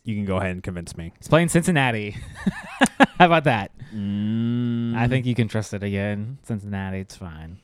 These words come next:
Speaker 2: Again, he's gonna be back to his
Speaker 1: At Ci-
Speaker 2: eighteen point ways.
Speaker 1: At Cincinnati?
Speaker 2: At Cincinnati. It'll be fine. They got a great defense. He's just gotta manage the game.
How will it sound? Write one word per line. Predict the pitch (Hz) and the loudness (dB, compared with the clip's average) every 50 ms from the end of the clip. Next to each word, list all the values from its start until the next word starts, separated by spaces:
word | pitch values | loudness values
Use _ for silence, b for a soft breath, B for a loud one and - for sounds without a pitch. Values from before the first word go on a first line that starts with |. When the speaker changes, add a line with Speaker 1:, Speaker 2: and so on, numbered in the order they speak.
| _ _ _ _ | _ _ _ _
Speaker 2:
Again, | 127 120 131 127 113 104 101 - | 2 6 6 6 6 4 0 -2
he's | 101 117 110 110 | -2 -2 -2 0
gonna | 117 | 0
be | 120 117 | 0 2
back | 110 117 113 110 - - | 2 2 0 0 -4 -6
to | - 113 107 107 104 104 104 101 | -2 2 4 4 4 4 4 2
his | 104 101 98 - | 0 0 -2 -4
Speaker 1:
At | - 110 104 98 - | -4 -4 -4 -4 -2
Ci- | - 113 | -2 -2
Speaker 2:
eighteen | 110 110 107 107 104 104 | -2 0 0 -2 -2 -4
point | - - 107 107 107 107 98 | -2 -2 -2 -2 -2 -4 -6
ways. | 104 101 98 95 98 95 92 98 101 104 - - - - _ _ _ _ _ - | -6 -6 -6 -6 -8 -8 -8 -8 -10 -12 -12 -14 -16 -18 _ _ _ _ _ -8
Speaker 1:
At | 98 87 - | -8 -8 -6
Cincinnati? | - 107 98 - - 98 101 101 101 104 104 101 101 - - - | -6 -6 -6 -6 -6 -4 -2 0 0 0 0 -2 -6 -10 -14 -8
Speaker 2:
At | - 110 104 - - - | -6 -6 -6 -6 -8 -12
Cincinnati. | - 95 87 95 90 85 80 82 85 82 110 123 | -12 -12 -10 -10 -10 -10 -10 -10 -10 -12 -8 -4
It'll | 135 135 120 | -2 -2 -2
be | 113 92 | -2 -4
fine. | - 76 65 67 - - _ _ _ _ _ _ _ _ _ _ _ | -6 -8 -12 -14 -16 -18 _ _ _ _ _ _ _ _ _ _ _
They | 117 | -8
got | 107 101 | -6 -6
a | 101 98 | -6 -4
great | 110 113 113 | -4 -4 -4
defense. | - 110 104 101 - 107 101 98 98 98 - - - - - - - _ _ - | -4 -4 -6 -6 -6 -6 -6 -6 -6 -8 -10 -14 -18 -20 -20 -20 -20 _ _ -16
He's | - 98 | -14 -14
just | 98 107 | -14 -10
gotta | - 113 107 | -8 -8 -6
manage | 104 107 104 107 110 - | -6 -6 -6 -6 -6 -8
the | 113 | -6
game. | 101 101 104 101 98 101 101 | -6 -4 -4 -4 -6 -8 -10